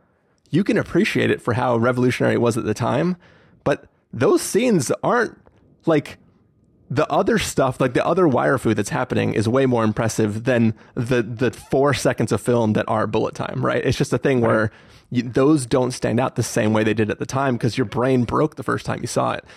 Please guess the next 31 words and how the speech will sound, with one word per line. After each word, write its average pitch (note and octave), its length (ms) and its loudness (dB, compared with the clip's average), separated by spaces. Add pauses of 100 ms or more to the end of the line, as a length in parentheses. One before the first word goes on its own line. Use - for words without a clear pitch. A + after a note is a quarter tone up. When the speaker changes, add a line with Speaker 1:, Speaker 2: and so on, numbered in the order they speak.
(240)
Speaker 1:
But C3 100 0
now, C3 560 2 (400)
like, B2 160 -2
everything C#3+ 420 2
is G#2 220 0
done B2+ 420 -2
with A2 100 2
virtual A2 320 -4
cameras F3+ 480 2
and A2+ 140 0
fully A#2+ 220 2
C A2+ 160 -2
G A2 160 -4
doubles E3 440 2
and, A#2 140 0
like, A2 140 -2
all B2+ 140 0
this A#2 120 -2
kind A#2 160 -2
of A2 80 0
stuff. A#2+ 220 -2
And A#2+ 100 0
that C3 180 0
technology A#2 440 0
is G#2+ 80 0
getting A#2 200 -2
better A2+ 280 0
and A2 100 0
better A2+ 220 0
and G#2+ 100 0
better B2 320 0